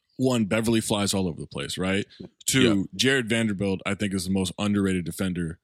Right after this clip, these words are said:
Speaker 1: in the league.
Speaker 2: For
Speaker 1: Like,
Speaker 2: sure.
Speaker 1: he cleans up so much for them. And then when they took, um,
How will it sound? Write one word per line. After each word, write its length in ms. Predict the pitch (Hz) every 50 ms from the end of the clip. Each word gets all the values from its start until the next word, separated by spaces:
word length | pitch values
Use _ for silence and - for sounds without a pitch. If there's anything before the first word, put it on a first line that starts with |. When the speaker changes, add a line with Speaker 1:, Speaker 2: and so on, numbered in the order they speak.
| _
Speaker 1:
in 100 | - 98
the 60 | 92 87
league. 120 | 92 95
Speaker 2:
For 80 | 98 104
Speaker 1:
Like, 120 | 95 90
Speaker 2:
sure. 80 | 92 98
Speaker 1:
he 100 | 90 -
cleans 340 | - - - 127 120 113 95
up 160 | 101 87 -
so 320 | - - - - 127 120
much 240 | 117 113 110 107 -
for 80 | - 98
them. 240 | 95 95 92 92 90 - - - - - -
And 180 | - 117 120
then 160 | 127 127 123
when 120 | 117 120 120
they 140 | 127 135 131
took, 400 | - - - 107 - - - -
um, 460 | 113 110 110 107 101 98 95 90 85